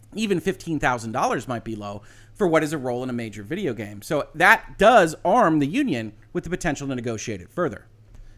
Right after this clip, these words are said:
The question then becomes, while it's useful to put a spotlight on issues like this, for, especially for folks that don't know what numbers we're even talking about,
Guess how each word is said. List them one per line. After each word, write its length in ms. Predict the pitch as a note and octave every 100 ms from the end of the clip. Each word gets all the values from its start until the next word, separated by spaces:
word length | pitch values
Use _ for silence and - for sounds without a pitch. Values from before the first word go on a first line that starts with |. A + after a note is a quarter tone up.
| -
The 80 | D#3
question 500 | C4 C#4+ - A3+ F#3+
then 180 | F3
becomes, 520 | C#3+ - A#3 A#3 A#2+ G#2+
while 200 | F3 D#3+
it's 160 | D3+
useful 440 | D3+ B3 C#4+ A#3 G3+
to 120 | E3
put 180 | - D#3
a 60 |
spotlight 680 | A#2+ - F#3+ B3+ F#3 C#3 B2+ -
on 200 | C#3 C#3
issues 420 | D#3 C#3 C#3+ C3
like 240 | C3+ B2+ -
this, 200 | C3 -
for, 140 | C#3
especially 480 | C3 - C#4+ - A#3+
for 120 | E3
folks 320 | - E3 D#3+
that 220 | D#3 D#3
don't 240 | B2+ C#3+ D3
know 180 | C3+ C#3+
what 300 | C#3+ C#3 - -
numbers 400 | C#3+ D#3 C#3+ A2
we're 120 | C#3
even 340 | D#3 B2 A#2+
talking 420 | - F#3 G#3+ E3
about, 320 | B2+ B2 A#2+